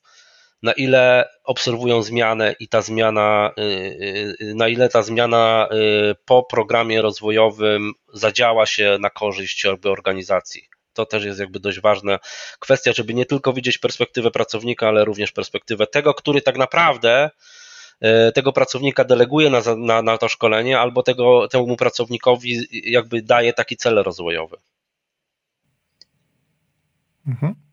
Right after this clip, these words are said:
Speaker 2: E, też, e, w swojej predykcji poruszasz temat, e, m, platform e-learningowych i dostępu do takiej wiedzy trochę on demand, czyli trochę taki sposób Netflixowy, czyli uczymy się wtedy, kiedy mamy na to czas, ochotę,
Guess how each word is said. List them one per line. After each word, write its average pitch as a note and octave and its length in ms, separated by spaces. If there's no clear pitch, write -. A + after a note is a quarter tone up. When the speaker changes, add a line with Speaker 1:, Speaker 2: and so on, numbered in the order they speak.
Speaker 2:
E, C3+ 240
też, F#3 320
e, D3+ 140
w - 20
swojej C#3+ 140
predykcji C#3 360
poruszasz C3 380
temat, B2+ 480
e, A#2+ 240
m, C3 220
platform B2 540
e-learningowych B2 920
i A#2+ 200
dostępu B2 480
do A#2+ 100
takiej A#2 540
wiedzy A#2 360
trochę - 260
on A2+ 140
demand, C#3+ 480
czyli A2+ 280
trochę A2+ 300
taki - 460
sposób - 480
Netflixowy, B2+ 760
czyli A#2 220
uczymy B2+ 320
się A#2+ 200
wtedy, A2+ 240
kiedy A2+ 220
mamy A2 220
na G#2+ 60
to A2+ 440
czas, D3 280
ochotę, A#2 580